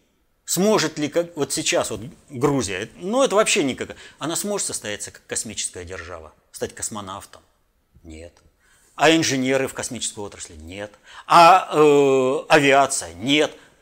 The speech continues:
Почему? А потому что население страны и ресурсный потенциал страны не обеспе-, не может обеспечить необходимый набор компетенций, чтобы он состоялся.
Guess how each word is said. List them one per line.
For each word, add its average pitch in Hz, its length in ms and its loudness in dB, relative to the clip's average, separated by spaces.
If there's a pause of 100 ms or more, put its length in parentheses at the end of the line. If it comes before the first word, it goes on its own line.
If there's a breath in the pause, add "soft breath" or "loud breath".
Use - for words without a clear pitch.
(440)
Почему? 165 440 0 (140 loud breath)
А 120 80 2
потому 160 220 2
что 156 120 -2
население 165 800 2
страны 165 560 2 (220 loud breath)
и 165 240 2
ресурсный 156 460 -2
потенциал 170 540 0
страны 107 380 -8 (200 loud breath)
не 165 100 -4
обеспе-, 214 800 0
не 202 140 -4
может 214 340 0
обеспечить 165 560 -4
необходимый 160 560 0
набор 143 340 0
компетенций, 135 600 -4
чтобы 127 300 -4
он 170 60 -6
состоялся. 98 640 -10